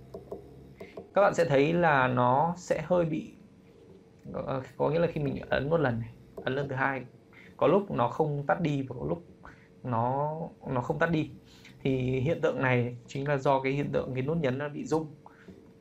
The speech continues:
hiện tượng rung, rung phím. Thì hiện tượng rung phím này khiến cho cái <clears throat> phần read này nó đọc được hai lần hoặc là ba, bốn lần gì đấy,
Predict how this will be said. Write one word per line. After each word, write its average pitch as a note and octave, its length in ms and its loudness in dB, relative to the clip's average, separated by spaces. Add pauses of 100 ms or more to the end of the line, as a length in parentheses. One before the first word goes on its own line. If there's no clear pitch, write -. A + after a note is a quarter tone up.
hiện C#3+ 120 -4
tượng C3+ 180 -4
rung, D3 420 -2
rung D3+ 140 -2
phím. C#3 220 2 (760)
Thì C3 180 0
hiện C#3+ 180 0
tượng D3 160 -2
rung D#3+ 160 -2
phím D3 200 0
này E3+ 140 2
khiến C#3+ 420 0
cho D3+ 420 2
cái D3 460 0 (240)
<clears throat> - 180 4
phần A#2+ 220 2
read A3 180 4
này B2+ 220 -2 (320)
nó B2 120 2
đọc D3 240 2
được B2+ 180 0
hai D#3 240 2
lần C3+ 200 2
hoặc B2 140 -4
là B2 60 0
ba, C#3+ 320 2
bốn C#3+ 200 2
lần G3 160 4
gì B2+ 80 0
đấy, A#2+ 160 2